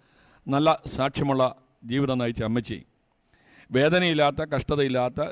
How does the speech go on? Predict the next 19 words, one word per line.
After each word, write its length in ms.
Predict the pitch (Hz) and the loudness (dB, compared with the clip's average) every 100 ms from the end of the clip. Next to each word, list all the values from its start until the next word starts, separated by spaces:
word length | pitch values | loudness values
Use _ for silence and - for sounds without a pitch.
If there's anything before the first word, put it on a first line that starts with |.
| 123 | -2
രോഗമില്ലാത്ത 600 | 123 131 123 113 113 107 123 190 _ _ _ _ - | -2 0 -2 -2 -4 -6 -8 -10 _ _ _ _ -2
ഒരു 120 | 143 147 | 0 2
പുതിയ 300 | 156 175 170 - - | 2 4 2 0 -8
ഭാഗ്യകരമായ 560 | - 131 147 139 131 127 120 | -4 -2 0 0 0 0 -2
അനുഭവത്തിലേക്ക് 500 | 123 120 120 113 107 | -4 -6 -6 -4 -4
പ്രവേശിക്കുക. 500 | 110 113 - 98 - - _ _ _ _ _ _ - - | -4 -4 -6 -12 -16 -20 _ _ _ _ _ _ -18 -6
രണ്ടാമത് 460 | 135 156 175 175 165 | 0 4 6 6 4
ഇരിക്കുന്ന 260 | 160 156 170 147 | 0 -2 -2 -2
death 180 | 147 156 | -2 -2
is 100 | 156 147 | 0 0
a 40 | 131 | 2
rest 200 | 139 - 165 | 2 0 0
എന്ന് 100 | 143 107 | 2 0
പറയുന്നത്, 240 | 107 107 120 | -2 -2 -2
മരണം 220 | 143 175 | 0 0
എന്ന് 100 | 180 160 | 2 2
പറയുന്ന 280 | 151 151 139 | 2 -2 -2
ഒരു 80 | 135 | -2
വിശ്രമം. 420 | 120 143 127 | -2 -2 -2